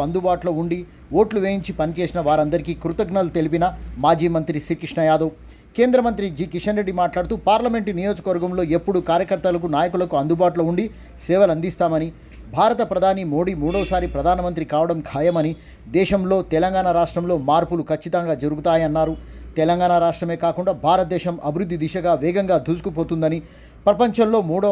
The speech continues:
ఆర్థిక దేశంగా స్థానం సంపాదించిందని తెలిపారు. తెలంగాణ రాష్ట్ర బీజేపీ అధ్యక్షుడు, పార్లమెంటు ఎన్నికల్లో పనిచేసిన అందరికీ కృతజ్ఞతలు తెలిపిన తెలంగాణ రాష్ట్ర బీజేపీ అధ్యక్షుడు జి కిషన్ రెడ్డి. ఈ కార్యక్రమంలో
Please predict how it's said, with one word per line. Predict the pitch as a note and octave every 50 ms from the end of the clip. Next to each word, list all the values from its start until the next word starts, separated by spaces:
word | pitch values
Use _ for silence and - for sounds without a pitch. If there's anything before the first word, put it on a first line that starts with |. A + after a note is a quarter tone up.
| F#3 D#3+
ఆర్థిక | E3+ E3+ F#3 F3 F#3+ F3 C3+ C#3
దేశంగా | D#3+ D3+ E3+ F3+ F3 F3+ F3 E3 - - - - _ - - -
స్థానం | - - F3 E3+ F#3 G3+ G3 D#3+ -
సంపాదించిందని | E3 D#3 D3 F#3 F3 E3 D#3+ E3+ E3+ D#3+ D#3 D#3+
తెలిపారు. | D3 C#3 - D#3+ D#3 D#3 D3+ - - - - - - - -
తెలంగాణ | E3+ F3 F3+ F3+ F#3 F#3 F3+ F3 E3+
రాష్ట్ర | F3 E3+ - F3+ E3+ C3+ D#3+
బీజేపీ | F3 D#3 F#3 F#3 D3+ E3 E3+ D#3 - - - - - - - - - - - - - - C3+ D#3+
అధ్యక్షుడు, | D#3+ D#3 G3+ G3 - - G3+ F#3 G#3 G#3+ G#3+ - - - - - - - - - - F3
పార్లమెంటు | G3+ G#3+ A3+ A#3+ A3 A3 G#3 F3 G#3 D#3+ C3 C3 D#3+
ఎన్నికల్లో | D#3+ F#3+ F#3+ G#3 G3+ G3 F#3+ F3+ -
పనిచేసిన | E3 F3 F3 F#3 D#3+ - F3 D3 C3+
అందరికీ | D#3 E3 F#3 F3 E3+ F3 G3+ F#3+ - - - - - - - - - -
కృతజ్ఞతలు | F#3 G3 - B3+ A#3 G3 A3 A3+ A3 F#3+ -
తెలిపిన | F3+ E3 D#3 F3+ F3+ F#3+ F#3 -
తెలంగాణ | D#3 D3+ F3 F#3+ G3 F#3 F3 E3+ E3
రాష్ట్ర | E3+ D#3+ - E3+ C#3+
బీజేపీ | D3+ E3+ D3+ F3 E3+ D3 E3 D#3
అధ్యక్షుడు | C#3+ E3+ E3+ - F3+ D#3+ C#3+ C3
జి | D#3 D#3+
కిషన్ | - D#3 - E3 D#3+ E3
రెడ్డి. | D#3+ D3+ E3 E3 - - - - - - - - - - - - F3 G#3
ఈ | A#3 -
కార్యక్రమంలో | A#3+ A3+ A#3 - G#3 A3 G#3+ A3 A3